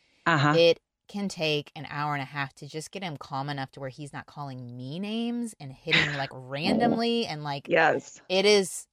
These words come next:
Speaker 2: real. So
Speaker 1: Mm, so
Speaker 2: just
Speaker 1: hard.
Speaker 2: get that, you know, even within <laughs> the boy spectrum, some of these things just, it takes patience and, like you're saying, just keeping your eye on the prize, that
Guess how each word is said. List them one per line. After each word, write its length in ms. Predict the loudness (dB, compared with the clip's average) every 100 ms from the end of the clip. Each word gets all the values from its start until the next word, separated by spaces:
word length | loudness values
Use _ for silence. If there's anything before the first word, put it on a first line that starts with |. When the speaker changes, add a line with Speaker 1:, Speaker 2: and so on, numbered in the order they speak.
| _ _
Speaker 2:
real. 640 | -16 -6 0 2 2 0 -10
So 560 | 2 6 8 6 2
Speaker 1:
Mm, 840 | 0 0 2 6 8 8 6 2 -2
so 200 | 2 4
Speaker 2:
just 0 |
Speaker 1:
hard. 100 | 6
Speaker 2:
get 400 | 8 10 8 6
that, 160 | 2 2 _ _
you 140 | -6
know, 180 | -2 -2
even 360 | -4 -4 -2 -2
within 560 | -4 _ -4 -2 -2 -2 -8 -14 _
<laughs> 420 | _ _ -20 _
the 100 | 0
boy 500 | 0 4 6 8 6 4
spectrum, 680 | 2 4 4 4 2 2
some 220 | 0 0
of 40 | 2
these 200 | 0 -4
things 520 | -4 -4 -4 -8 -10 -10
just, 440 | 0 0 0 -8 -14
it 100 | -12
takes 300 | -10 -10 -12
patience 800 | -2 0 0 -2 -4 -4 -8 -10
and, 140 | -6
like 220 | -6 -6
you're 100 | -6
saying, 460 | -8 -4 -2 -2 -4
just 340 | -12 -16 _ _
keeping 320 | -14 -8 -4
your 100 | -2
eye 220 | 2 2
on 80 | 2
the 80 | -4
prize, 460 | -4 -2 -2 -4 -10
that 200 | -12